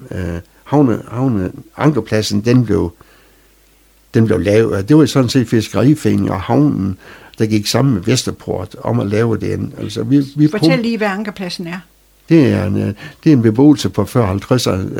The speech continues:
Speaker 1: øh, små hus. Altså, en, en, øh,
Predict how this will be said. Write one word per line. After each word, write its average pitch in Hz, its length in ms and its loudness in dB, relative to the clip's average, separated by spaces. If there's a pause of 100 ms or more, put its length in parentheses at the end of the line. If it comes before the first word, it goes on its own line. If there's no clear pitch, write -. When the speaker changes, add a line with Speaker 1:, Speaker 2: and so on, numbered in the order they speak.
(280)
Speaker 1:
øh, 95 280 -6
små 135 280 2
hus. 117 500 -2 (640)
Altså, 92 300 -6
en, 113 320 -2
en, 95 240 -2
øh, 85 140 -4